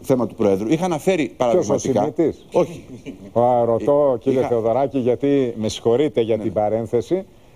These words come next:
Speaker 2: γιατί πολλοί κόσμος λέει
Speaker 1: Ναι.
Speaker 2: ότι ο Σιμίτης είναι κατά κάποιον τρόπο αυτός που έδωσε την πολιτική ευλογία
Speaker 1: Ναι, ναι.
Speaker 2: για να ξεκινήσει το ποτάμι.
Speaker 1: Ναι.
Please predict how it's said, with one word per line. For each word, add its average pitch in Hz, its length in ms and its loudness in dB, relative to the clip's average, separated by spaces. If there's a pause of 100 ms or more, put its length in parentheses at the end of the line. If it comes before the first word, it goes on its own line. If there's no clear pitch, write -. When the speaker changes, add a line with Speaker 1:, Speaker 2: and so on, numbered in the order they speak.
Speaker 2:
γιατί 131 340 0
πολλοί 147 380 2 (120)
κόσμος 113 460 2
λέει 120 440 2
Speaker 1:
Ναι. 117 220 -8 (260)
Speaker 2:
ότι 147 680 4
ο 135 120 2
Σιμίτης - 680 -4
είναι 208 360 0
κατά 143 300 -4
κάποιον 139 380 -4
τρόπο 165 480 0 (360)
αυτός - 440 -2
που 147 120 2
έδωσε 156 380 2
την 120 140 -4
πολιτική 123 460 0
ευλογία 147 840 2
Speaker 1:
Ναι, 95 60 -10
ναι. 85 160 -14 (120)
Speaker 2:
για 131 140 0
να 131 100 0
ξεκινήσει 147 600 -2
το 151 120 0
ποτάμι. 143 480 -4
Speaker 1:
Ναι. 87 80 -14